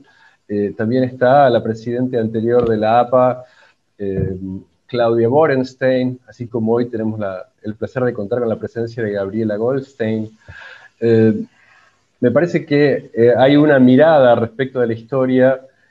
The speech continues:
que ya no es una historia de homenaje, que excluye a aquellos que en algún momento se pelearon o se fueron de la institución, sino todo lo contrario, ¿no? Eh, me parece que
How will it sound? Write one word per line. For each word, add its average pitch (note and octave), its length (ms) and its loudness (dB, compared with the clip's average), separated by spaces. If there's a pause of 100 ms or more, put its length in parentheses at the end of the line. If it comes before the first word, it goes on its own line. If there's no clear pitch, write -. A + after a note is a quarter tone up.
(140)
que A#2 80 -6
ya D3 160 -2
no C#3+ 140 -2
es D3 140 0
una B2 120 -2
historia B2 400 0
de A2+ 200 2
homenaje, A#2+ 880 -2
que A2 100 -10
excluye C3+ 600 -6
a - 20 -2
aquellos B2 300 -8
que - 100 -10
en A2 60 -4
algún A2+ 280 -4
momento B2 800 0 (220)
se - 180 -16
pelearon A2+ 540 0
o G#2+ 60 -6
se A2 140 -16
fueron A#2 420 -4
de A2 60 -4
la G#2+ 60 -6
institución, D3 640 -6
sino D3+ 340 -10
todo D#3 160 -2
lo C#3+ 80 -4
contrario, A#2 600 -4 (140)
¿no? C#3 160 -20 (640)
Eh, G2+ 300 -6
me G#2 80 -4
parece B2 340 -6
que A2+ 300 -2